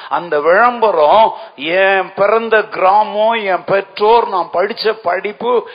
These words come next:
என் முக லட்சணத்தினால வந்ததில்ல, என்னை வாழ வைக்கும் வேதம். அல்லேலூயா, அல்லேலூயா. உங்களை இந்த வேதம் வாழ வைக்கல அப்படின்னா, வேதத்துல பிரச்சனை இல்ல, உங்ககிட்ட பிரச்சனை. என்னை வாழ வைக்குது.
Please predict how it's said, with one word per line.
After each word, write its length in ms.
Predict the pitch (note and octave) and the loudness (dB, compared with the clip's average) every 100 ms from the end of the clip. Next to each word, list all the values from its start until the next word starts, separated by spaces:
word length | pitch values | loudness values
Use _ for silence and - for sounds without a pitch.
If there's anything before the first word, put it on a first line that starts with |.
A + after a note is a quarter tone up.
| - | -8
என் 200 | G3 G3 | -4 -2
முக 360 | F3+ G3 A3+ | 0 0 2
லட்சணத்தினால 1000 | A#3 G3 G3+ - B3 A#3+ A#3 A3 G#3+ G#3+ | 2 2 0 0 0 0 0 0 0 2
வந்ததில்ல, 800 | G3 F3+ D#3+ E3 D#3 F3 G3 G#3+ - - - | 0 0 -4 -6 -2 0 2 0 -4 -18 -12
என்னை 260 | D3 D3+ | -6 -4
வாழ 460 | D3 D3+ F3+ G3+ F#3+ | 0 4 4 6 4
வைக்கும் 520 | F3 E3+ - D#3 C#3 | 2 -2 -2 -4 0
வேதம். 520 | D3+ D3 D#3 D3+ G#2 - - - - - - - | 0 2 2 0 -4 -8 -18 -20 -18 -16 -16 -8
அல்லேலூயா, 760 | C3 D3+ D#3 F#3 G#3+ A3+ B3 G#3+ - - - - - - - | -2 0 2 2 2 2 2 -4 -16 -20 -20 -20 -20 -18 -10
அல்லேலூயா. 840 | D3 F#3+ A3 A3+ A3+ A#3+ C4 C4 C4 - - - - - - - - - - - | -2 4 4 4 2 4 4 2 -2 -18 -20 -20 -20 -20 -20 -20 -20 -20 -20 -18
உங்களை 320 | C#3+ G3 G3 | -8 -4 -2
இந்த 140 | F3 | -2
வேதம் 340 | D#3+ G#3+ A3 F#3 | 0 2 0 2
வாழ 320 | E3+ G#3+ G#3+ | 4 4 4
வைக்கல 580 | F3 G#3+ A3 G3+ G3+ G3 | 2 0 0 0 2 2
அப்படின்னா, 580 | E3 D3+ D#3 D3 A3+ - - - | -2 -4 0 2 2 -2 -12 -8
வேதத்துல 680 | E3+ A3+ C4+ B3+ A#3+ A3+ | 0 4 4 2 0 -4
பிரச்சனை 480 | G#3+ F#3+ F#3 F#3+ F3 | -2 -2 -4 -4 -4
இல்ல, 160 | D#3 A3 | -2 -2
உங்ககிட்ட 520 | F#3+ G#3 A3 G3 F#3 | -2 -2 -2 -2 -6
பிரச்சனை. 500 | E3 D3+ - A#2 A2 G2 _ _ - - | -6 -8 -10 -14 -16 -18 _ _ -20 -10
என்னை 420 | C#3 F#3+ A#3 A#3 | -6 -2 0 2
வாழ 320 | G#3 G#3 A3+ | 4 6 4
வைக்குது. 580 | G3+ F#3+ - - A2+ | 2 0 -4 -16 -16